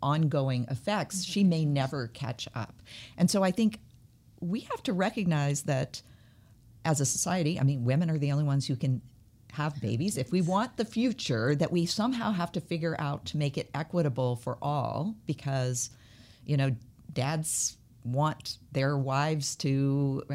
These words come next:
Speaker 1: you know, the moms to do well as well.
Speaker 2: Mm-hmm. And I think there are other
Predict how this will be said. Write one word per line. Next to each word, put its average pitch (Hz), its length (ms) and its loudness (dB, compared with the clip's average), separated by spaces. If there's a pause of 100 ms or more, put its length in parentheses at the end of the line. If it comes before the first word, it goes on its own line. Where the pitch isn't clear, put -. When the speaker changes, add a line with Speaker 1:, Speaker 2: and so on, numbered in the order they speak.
Speaker 1:
you 139 180 -4
know, 139 100 2
the 135 100 2
moms 151 420 4
to 175 100 2
do 156 140 2
well 147 240 2
as 120 140 -2
well. 143 300 -4 (640)
Speaker 2:
Mm-hmm. 180 300 -8 (560)
And 277 100 -4
I 294 80 -2
think 440 220 -8
there 196 180 0
are 185 180 -2
other 196 460 0